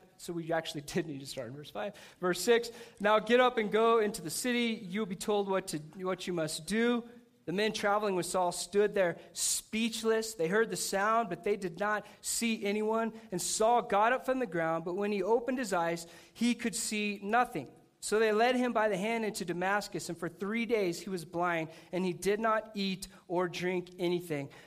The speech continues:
I, I think it's amazing that when he's on the ground, he says, "Who are you, Lord?" And he re-, and Jesus replies and says, "I am Jesus, whom you are persecuting."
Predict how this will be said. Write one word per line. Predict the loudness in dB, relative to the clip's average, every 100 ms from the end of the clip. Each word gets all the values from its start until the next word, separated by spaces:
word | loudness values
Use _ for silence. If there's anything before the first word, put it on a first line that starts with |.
| -2
I, | 0 0 -4
I |
think | -4 -4
it's | -2 -2
amazing | -2 0 -2 -2 -2 -2
that | -2 -2
when | -2
he's | -2
on | -2 -2
the |
ground, | -4 -2 0 0 -4
he | -8
says, | -4 -2 -2 -8 -6
"Who | 0 0 0
are | 2 4 2
you, | 0 -2 -4
Lord?" | -2 2 2 2 -2 -10 -4
And | -2 0
he | 0
re-, | -2 -2
and | 0 -2
Jesus | -2 -6 -6 -8
replies | -8 -2 0 0
and | -2
says, | -2 -2 -4 -14 -6
"I | 0 0
am | 0 -2
Jesus, | -2 -2 -2 -4 -8 -10 -16 _ _
whom | -2 2 4 2
you | 2 2 0 0
are | 2 4 2 -4
persecuting." | -2 0 0 -6 -6 -6 -6 -10